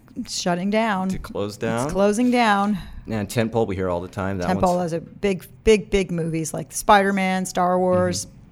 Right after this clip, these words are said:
Speaker 2: And Tyro.
Speaker 1: Tyro is, is, is a more obscure one. That's an up-and-comer in the industry, usually a young person who's on their way up.
Speaker 2: So this is a marketing podcast. Tell us about Variety, not as a publication, but as a brand.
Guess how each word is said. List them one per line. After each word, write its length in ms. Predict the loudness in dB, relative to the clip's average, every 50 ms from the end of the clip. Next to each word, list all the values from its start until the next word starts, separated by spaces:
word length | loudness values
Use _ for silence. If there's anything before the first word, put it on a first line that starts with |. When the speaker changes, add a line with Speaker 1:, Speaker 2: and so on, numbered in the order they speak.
| -20 -20 -20 -20 -20 -20 -20 -20 -20 -20 -20 -10 -4
Speaker 2:
And 160 | -4 -4 -2
Tyro. 460 | -2 -2 0 0 0 0 0 -2 -6 -14 -18 -20 -20 -20 -20 -18 -18 -18 -18 -18 -10 -2
Speaker 1:
Tyro 540 | 4 6 6 6 6 6 6 6 6 6
is, 360 | 4 4 4 2 2 0 -4 -8 -8 -4 -4
is, 280 | -2 -2 -2 -4 -10 -14 -14 -8
is 140 | -6 -4 0
a 60 | 0
more 160 | 2 2 2
obscure 420 | 2 0 -2 -6 -6 -4 -4 -2 -2
one. 300 | -2 -2 -4 -6 -6 0
That's 340 | 2 2 2 2 0 -6 -8
an 220 | -6 -8 -8 -6 0 2
up-and-comer 760 | 2 2 2 -2 -4 -4 -4 -4 -4 -4 -4 -4 -6 -8 -8
in 140 | -8 -8 -8
the 160 | -8 -8 -10
industry, 560 | -10 -8 -8 -8 -8 -10 -10 -10 -10 -10 -12 -14 -10
usually 380 | -8 -8 -6 -6 -6 -8 -8 -8
a 60 | -6
young 280 | -4 -4 -4 -4 -6 -8
person 440 | -8 -8 -8 -8 -8 -8 -6 -6 -4
who's 220 | -4 -4 -4 -4
on 180 | -6 -6 -6 -6
their 180 | -6 -6 -6 -6
way 320 | -8 -8 -8 -8 -10 -10 -8 -8
up. 260 | -8 -8 0 0 0 0 0
Speaker 2:
So 360 | -4 -6 -4 -2 -2 -2 -2
this 240 | -4 -6 -8 -6 -8
is 180 | -8 -8 -6
a 40 | -6
marketing 460 | -4 -4 -4 -4 -4 -6 -6 -6 -6
podcast. 560 | -4 -2 -2 -2 -4 -4 -4 -4 -4 -6 -8 -8
Tell 200 | -8 -8 -8 -8
us 120 | -8 -8
about 240 | -6 -6 -6 -6 -6
Variety, 640 | -6 -4 -4 -2 -2 -4 -4 -4 -4 -4 -6 -6 -6
not 180 | -6 -6 -6
as 80 | -8 -8
a 40 | -10
publication, 640 | -10 -8 -8 -8 -6 -4 -4 -4 -4 -6 -6 -4
but 120 | -4 -4
as 120 | -4 -4 -6
a 60 | -8
brand. 760 | -10 -6 -4 -4 -2 -2 -2 -4 -6 -8 -12 -16 -20 -20 -20